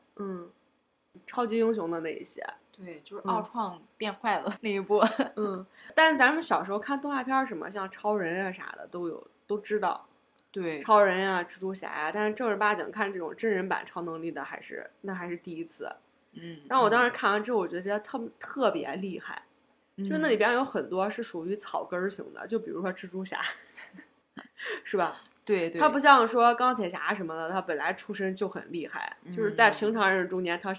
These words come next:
Speaker 1: 已经属于那个非常幸运的幸运儿了。
Speaker 2: 对，钢铁侠他就是标准的站在巨人的肩膀上。
Speaker 1: 哦，对。
Speaker 2: 蜘蛛侠呢，他就是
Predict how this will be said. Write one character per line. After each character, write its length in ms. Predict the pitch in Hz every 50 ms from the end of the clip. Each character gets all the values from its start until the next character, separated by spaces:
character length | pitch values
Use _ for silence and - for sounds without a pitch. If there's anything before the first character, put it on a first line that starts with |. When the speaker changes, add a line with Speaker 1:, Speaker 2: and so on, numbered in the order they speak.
| - 160
Speaker 1:
已 60 | 160
经 220 | 147 180 190 220
属 240 | 214 - 180 143 143
于 140 | - 165 165
那 160 | 180 175 165
个 120 | - 139
非 140 | - - 208
常 180 | 208 180 165 185
幸 260 | 185 - 208 180 151
运 80 | 131 92
的 100 | 76 -
幸 180 | - 185 165
运 60 | 160
儿 240 | - - 92 71 87
了。 200 | 92 80 - - _ _ _ _ _ _ _ _ _ _ _ _ _ - _ _
Speaker 2:
对， 220 | - 233 208 180 170
钢 180 | - 302 359
铁 160 | 370 294 240
侠 220 | 220 202 220 247 262
他 360 | 247 - - - - 294 285
就 180 | 262 277 277 254
是 100 | 233 226
标 280 | 226 - 262 262 262
准 160 | 247 208 175
的 100 | 165 180
站 240 | 175 - 214 208 185
在 180 | 185 180 170 170
巨 220 | 170 - - 214
人 160 | 190 160 143
的 100 | 156 147
肩 180 | 139 151 147 143
膀 160 | 139 - - 147
上。 200 | 147 - - - _ _
Speaker 1:
哦， 80 | 214 214
对。 380 | - 226 220 202 180 156 - - _ _ _ _ _ _ -
Speaker 2:
蜘 160 | - 330 320
蛛 100 | 339 349
侠 280 | 339 - 233 190 196 208
呢， 260 | 233 220 208 202 202
他 80 | 208 233
就 160 | 220 226 220
是 260 | 202 185 180 165 -